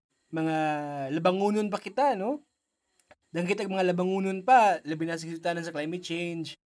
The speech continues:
ah, climate justice ug uban pa, pero, ah, kita isip mag-uuma, kita isip mga,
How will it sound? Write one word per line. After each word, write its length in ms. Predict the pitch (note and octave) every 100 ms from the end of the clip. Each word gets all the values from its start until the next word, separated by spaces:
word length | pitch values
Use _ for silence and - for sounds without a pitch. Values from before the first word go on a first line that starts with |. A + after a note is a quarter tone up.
| _ _ _
ah, 240 | - C3 C3
climate 320 | C#3 D3 C#3+
justice 320 | F3+ F3 F3
ug 160 | D3+ D#3+
uban 220 | F3 F3
pa, 80 | D#3+
pero, 420 | - C4 A3 B3+ C#4 _ _ _ _ _ _ _ _
ah, 320 | B2+ C3 B2 A2+ -
kita 320 | G#3+ G#3+ B3+
isip 240 | A#3+ A#3 A3+
mag-uuma, 600 | G#3+ B3+ D4+ C4 B3+ C4
kita 300 | E3+ - D#3
isip 400 | E3 E3 E3 E3
mga, 300 | E3 D#3 D3+